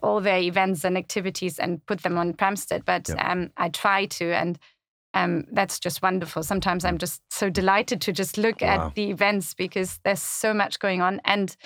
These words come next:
Speaker 1: important to say, um, most of, or lots of it free.
Speaker 2: Yeah.
Speaker 1: So it's not just for, I, I call the website Pramstead. I could have
Speaker 2: Yeah.
Speaker 1: called it Pramden as well.
Speaker 2: Yeah.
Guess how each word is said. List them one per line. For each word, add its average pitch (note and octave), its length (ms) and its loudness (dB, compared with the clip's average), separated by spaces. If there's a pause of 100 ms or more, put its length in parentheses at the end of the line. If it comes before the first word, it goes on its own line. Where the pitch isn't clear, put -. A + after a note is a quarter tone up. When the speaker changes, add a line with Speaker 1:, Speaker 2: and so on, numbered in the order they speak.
(240)
Speaker 1:
important G#3 480 0
to F#3+ 100 -2
say, F#3+ 400 2
um, F3 380 2 (440)
most A3+ 260 2
of, - 200 -8
or G3 100 4
lots G#3 420 2
of G#3 140 -4
it - 120 -2
free. - 500 -2 (200)
Speaker 2:
Yeah. E2 160 -2 (380)
Speaker 1:
So - 160 2
it's - 260 0
not A3 260 2
just - 300 -4
for, F3+ 320 2 (440)
I, F3 160 4 (180)
I F3+ 140 0
call G#3+ 180 2
the G3+ 60 -2
website F#3 420 2
Pramstead. G3+ 540 2
I F3+ 80 2
could F#3+ 180 -2
have G3+ 80 2
Speaker 2:
Yeah. G3+ 100 4
Speaker 1:
called G3+ 200 4
it G3 180 0
Pramden G3+ 580 2
as F#3+ 140 -2
well. A3 300 6
Speaker 2:
Yeah. G#2+ 340 4